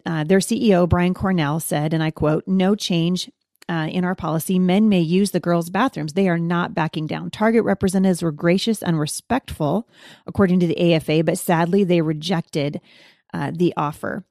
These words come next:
They repeated what Target C E O and Chairman Brian Cornell said yesterday during an interview. He said, "We are continuing to embrace our belief in diversity and inclusion," which are basically code words for sticking with their dangerous policy of allowing men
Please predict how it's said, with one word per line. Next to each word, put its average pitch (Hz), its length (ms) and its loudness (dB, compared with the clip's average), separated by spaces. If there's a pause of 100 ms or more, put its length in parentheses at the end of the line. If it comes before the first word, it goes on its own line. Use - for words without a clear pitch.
(400)
They 196 140 6
repeated 190 520 2
what 160 180 0
Target 170 280 0
C 170 360 -2
E - 20 0
O 170 140 2
and 165 100 0
Chairman 170 380 0
Brian 160 260 0
Cornell 156 340 -2
said 156 280 -4
yesterday 156 360 -2
during 156 280 -2
an - 80 -6
interview. 160 460 -2
He 180 200 -2
said, 165 300 0
"We 185 160 4
are 175 100 2
continuing 208 680 2
to 175 140 -2
embrace 175 540 0
our 156 160 0
belief 165 460 0
in 170 100 -2
diversity 170 560 -2
and 156 140 0
inclusion," 156 520 -2
which 156 160 -2
are 180 80 0
basically 208 440 -2
code 185 320 0
words 143 360 -6 (440)
for 185 80 -2
sticking 196 440 0
with 160 120 0
their 160 160 0
dangerous 156 440 -2
policy 160 560 -4
of 160 140 -4
allowing 170 480 0
men 156 300 0